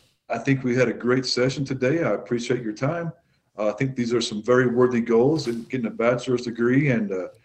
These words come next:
saving up some money for that future family are, uh, you know, very, very viable goals, very important. And, uh, I, I've observed your work performance for the last couple of years.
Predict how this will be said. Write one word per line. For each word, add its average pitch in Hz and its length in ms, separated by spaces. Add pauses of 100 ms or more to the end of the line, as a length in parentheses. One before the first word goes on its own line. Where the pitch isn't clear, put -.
(220)
saving 123 360
up 120 140
some 113 160
money 117 240
for 135 140
that 107 240
future 120 280
family 123 640 (560)
are, 101 360
uh, 90 200 (1300)
you 107 80
know, 104 100
very, 120 640 (220)
very 131 360
viable 107 420
goals, 104 360
very 139 260
important. 113 500 (460)
And, 104 300
uh, 95 200 (600)
I, - 80 (360)
I've 117 340
observed 117 520
your 120 180
work 113 280
performance 123 500
for 117 140
the 107 60
last 113 320
couple 117 240
of 107 60
years. 123 460